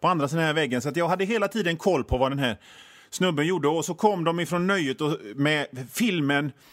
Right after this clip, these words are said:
som då var nyutkommen på V H S, X-Men. Han fick omslaget till den första X-Men-filmen i händerna.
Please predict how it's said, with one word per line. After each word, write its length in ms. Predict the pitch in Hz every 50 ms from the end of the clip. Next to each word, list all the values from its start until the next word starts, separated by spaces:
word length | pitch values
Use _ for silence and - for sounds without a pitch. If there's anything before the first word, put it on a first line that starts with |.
| - - - - - -
som 280 | - - 170 170 165
då 320 | 175 208 185 147 135 127 - -
var 160 | 143 151 160
nyutkommen 580 | 180 214 196 156 135 113 - - 151 147 139
på 140 | 131 143 147
V 180 | 135 156 151 156
H 60 | 165
S, 260 | 156 127 - - - _ _ - 240 226
X-Men. 760 | 165 - - - - - - 170 180 233 269 262 196 139 110 - - _ _ _ _ _ _ _ _ _ _
Han 160 | - 165 170
fick 260 | - 214 - - - 220
omslaget 600 | 233 226 175 - - 165 151 151 143 139 135 -
till 100 | 156 160
den 100 | 160 151
första 300 | 220 202 - - - 143 - _ -
X-Men-filmen 1080 | 226 - - - - - 165 156 151 143 139 131 - 156 147 127 127 139 175 202 226
i 40 | 214
händerna. 460 | 202 202 151 120 113 113 113 104